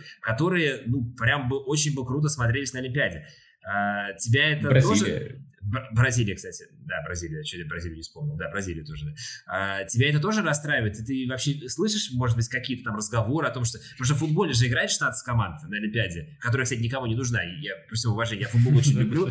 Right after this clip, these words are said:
Speaker 2: <laughs>
Speaker 1: но она никому не нужна, реально. Ну, то есть это какой-то кошмар.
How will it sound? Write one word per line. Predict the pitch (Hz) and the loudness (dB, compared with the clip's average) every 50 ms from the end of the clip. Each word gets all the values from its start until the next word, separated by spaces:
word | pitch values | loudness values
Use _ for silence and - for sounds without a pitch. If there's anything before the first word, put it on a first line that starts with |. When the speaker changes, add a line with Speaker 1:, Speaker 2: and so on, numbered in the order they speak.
| - - - | -2 -6 -14
Speaker 2:
<laughs> | - - - | -20 -14 -4
Speaker 1:
но | 107 113 120 120 117 | 4 6 8 8 8
она | 120 120 127 127 | 6 4 0 -2
никому | 123 117 143 147 147 | -2 0 2 2 2
не | 113 92 | 2 0
нужна, | 95 92 90 90 82 85 | -4 -6 -6 -6 -6 -6
реально. | 90 82 78 78 76 73 78 | -6 -6 -6 -10 -12 -12 -12
Ну, | 87 78 | -14 -10
то | 85 95 | -10 -4
есть | 92 - - - - 95 | -2 0 0 -2 -2 -6
это | 92 - 92 90 | -8 -10 -10 -10
какой-то | 92 92 101 104 98 92 | -10 -8 -8 -8 -6 -4
кошмар. | 110 113 - 110 92 80 | -4 -4 -4 -4 -6 -6